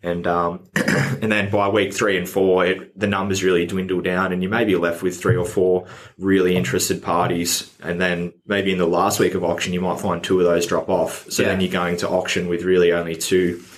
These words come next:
Speaker 1: interested parties.
Speaker 2: Mm.
Speaker 1: Um, so basic-, yeah, basically for my job, if, if it's an auction campaign, I'll try and look at it. If I've engaged the client when the property's just gone on the market and we know that this is a great property for them,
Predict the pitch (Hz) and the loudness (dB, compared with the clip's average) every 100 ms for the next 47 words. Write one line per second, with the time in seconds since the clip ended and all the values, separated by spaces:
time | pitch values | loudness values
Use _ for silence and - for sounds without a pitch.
0 | - 90 87 85 87 85 92 98 67 - | -8 -4 -2 0 0 0 0 0 -2 -4
1 | 117 120 95 - - - 82 85 80 101 | -2 -2 -2 -8 -14 -4 -4 -4 -2 2
2 | 95 92 - - 104 107 - 95 - - | 2 0 -6 -4 0 0 0 -2 -6 -14
3 | _ _ _ - - - 101 82 104 - | _ _ _ -20 -8 0 0 0 0 0
4 | 139 107 101 92 90 104 98 90 87 - | 0 0 -2 -2 0 0 2 2 0 -2
5 | 98 98 101 107 104 90 85 - 90 95 | -2 -2 0 0 0 -2 -2 -2 -4 -4
6 | 87 - 90 85 85 - - - - _ | -4 -2 -2 -2 -4 -10 -20 -20 -20 _
7 | _ 95 - 123 101 92 87 87 87 90 | _ -2 0 0 2 0 0 -2 0 0
8 | 87 - - 104 98 90 90 87 85 90 | 0 -6 -4 -2 0 0 0 0 0 -2
9 | - 87 87 82 90 85 - 90 85 87 | -4 -2 0 -2 -4 -6 -2 -2 0 0
10 | - 87 87 87 85 82 85 85 87 85 | 2 2 2 0 0 -2 0 0 0 0
11 | 85 - 92 87 90 87 87 110 - 87 | 0 -4 -2 0 2 2 0 0 0 2
12 | 85 - 80 82 76 - 78 - 80 - | 2 0 -2 0 -2 0 -2 0 -2 -2
13 | 87 85 80 98 | -2 -2 -4 -8